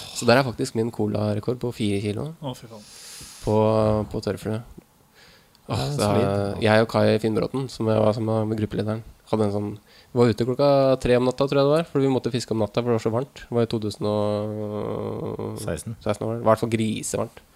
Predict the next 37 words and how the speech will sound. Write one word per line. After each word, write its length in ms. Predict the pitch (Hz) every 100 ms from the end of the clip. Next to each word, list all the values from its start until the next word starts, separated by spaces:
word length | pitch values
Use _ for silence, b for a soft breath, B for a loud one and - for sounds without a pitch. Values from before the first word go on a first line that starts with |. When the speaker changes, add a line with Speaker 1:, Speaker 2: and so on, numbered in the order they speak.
| B B B B B B
Speaker 1:
Og 80 | 120
så 60 | 120
kom 160 | 113 110
det 120 | 113
bare, 240 | 107 104 107 _ -
plutselig 260 | 135 - 117
bare 120 | 110
kom 140 | 107 107
det 80 |
sånn 140 | 110 107
flak 760 | - 104 104 107 120 - - 117
nedover 360 | 104 110 117
med 560 | 117 113 110 110 107 107
spinnere. 380 | - 107 120 131 - _ _ _ b b -
Og 100 | 110
så 100 | 110 107 107
stelte 320 | - 107 -
det 80 | 101
seg 100 | 104
opp 100 | 101
en 160 | 101 101
etter 200 | 101 107
en 80 |
av 80 | 110
disse 160 | 104 104
puddingene. 400 | 104 101 107 120 -
Så 580 | - 107 107 104 101 104 _ B B B
tror 120 | 127
jeg, 140 | 147 139
tror 140 | 147
den 120 | 147 143
kve-, 220 | 127 131
den 160 | 139
kvelden 280 | 139 117 135
der 120 | 143
så 140 | 160 151
f-, 180 | -